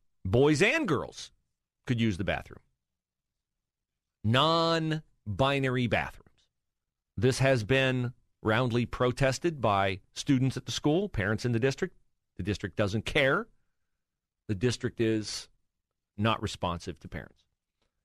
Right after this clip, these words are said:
But this same transgender ideology is, uh, celebrated at Columbus Academy. And two courageous moms who had students, I would say legacy students, because their, their husbands, uh, went to Columbus Academy. At least one of their husbands went to Columbus Academy.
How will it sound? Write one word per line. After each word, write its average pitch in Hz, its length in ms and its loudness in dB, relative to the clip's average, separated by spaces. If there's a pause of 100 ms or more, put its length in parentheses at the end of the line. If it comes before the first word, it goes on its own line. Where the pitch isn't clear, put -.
(300)
But 127 120 0
this 190 160 2
same 208 260 2
transgender 165 640 2
ideology 135 720 2
is, 123 600 2
uh, 110 460 2 (920)
celebrated 120 540 2
at 139 140 -2
Columbus 147 320 -2
Academy. 208 340 -4 (480)
And 95 140 -4
two 139 160 0
courageous 127 580 -2
moms 92 440 -4 (380)
who 98 100 -2
had 104 320 -2 (160)
students, 135 680 -2 (320)
I 131 60 -2
would 151 80 -4
say 180 100 0
legacy 139 460 0
students, 76 400 -12
because 107 260 -4
their, 104 240 -2
their 71 140 -10
husbands, 160 580 -2 (800)
uh, - 60 -20 (240)
went 120 160 0
to 107 80 -2
Columbus 101 380 0
Academy. 95 380 -2
At 113 100 -4
least 113 180 0
one 117 180 2
of 165 80 0
their 101 140 0
husbands 95 380 -4
went 95 160 -4
to - 40 -20
Columbus 95 300 -4
Academy. 104 340 -2